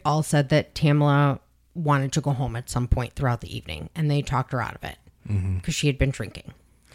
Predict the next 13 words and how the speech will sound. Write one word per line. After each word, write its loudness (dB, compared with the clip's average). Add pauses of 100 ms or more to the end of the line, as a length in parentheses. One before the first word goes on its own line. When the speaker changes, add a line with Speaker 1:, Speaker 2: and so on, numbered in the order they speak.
(520)
Speaker 1:
Um, 4 (600)
nobody 4
knows 6
why 4
she -2
wanted 2
to 2
go 2
home. 0 (100)
Nobody 4
knows 2
what -2
happened. 2